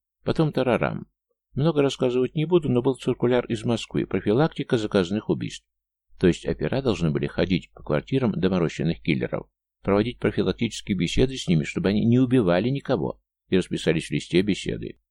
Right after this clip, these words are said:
Короче, ситуация такая, что деньги не платят, инфляция такая, что тоска зеленая, деньги у бандитов и нуаришей, что одно и то же. Вот сиди и думай. Хочешь семью кормить, топчи свою совесть и честь сапогом. Не хочешь, голодай.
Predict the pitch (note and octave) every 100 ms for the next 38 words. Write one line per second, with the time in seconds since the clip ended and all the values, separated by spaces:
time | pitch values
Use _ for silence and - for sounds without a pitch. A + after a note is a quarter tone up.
0 | _ _ _ - A#2 C3+ A#2+ - - A2+
1 | - A#2 - A2+ - - - - G2+ A2
2 | G#2+ A2+ A2+ - D#3+ - - _ _ _
3 | - A2+ - C3+ A#2+ A#2 - G#2+ A#2+ G#2
4 | - - G2+ - G2+ G2 A2+ D3+ G2+ B1+
5 | - _ _ G#2+ C#3 C3+ B2 - A2+ A2+
6 | A2+ C3 A2 - A#2+ A2 G#2+ C#3+ - -
7 | - _ _ - A2+ A2 A2 A#2+ A#2+ C2+
8 | - - _ _ _ - B2 - B2+ C3
9 | G#2+ D2 A#1 - - _ _ _ _ _
10 | - G#2 G#2 - G2 F#2+ - F#2 A#2 A#2
11 | F#2 - G#2+ - F2 D2+ - C#2+ C#2+ -
12 | F#2+ - F#2+ - F2+ - A#2+ A#2+ A2 _
13 | - A2 D3+ - A2 D#2 F2 D2 A#1+ A1